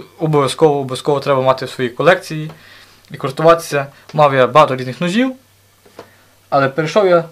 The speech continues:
на швейцарські ножі. Зараз в мене на кишені Victorinox Outrider. Огляд на який, е, в мене є на каналі, силочку я кинув знизу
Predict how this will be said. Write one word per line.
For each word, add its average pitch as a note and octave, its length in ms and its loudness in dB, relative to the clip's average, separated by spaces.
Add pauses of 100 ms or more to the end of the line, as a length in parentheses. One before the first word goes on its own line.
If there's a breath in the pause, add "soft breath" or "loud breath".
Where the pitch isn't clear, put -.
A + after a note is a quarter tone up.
(420)
на D3+ 120 -4
швейцарські C3+ 400 -6
ножі. G#2 220 -8 (140)
Зараз C3 360 0
в C3 40 -8
мене A2+ 140 -2
на A2+ 100 -10
кишені F3+ 420 -4 (140)
Victorinox C#3+ 480 -6
Outrider. A#2 480 -2 (420 loud breath)
Огляд C#3 280 0
на C3 80 -6
який, B3 340 -2 (400 soft breath)
е, C3 160 -4
в B2 60 -2
мене C3 180 -2
є B2+ 60 0
на B2 80 0
каналі, G3+ 380 2
силочку C3 560 -6
я A#2 420 -6
кинув G#2+ 280 -6
знизу G#2 280 -8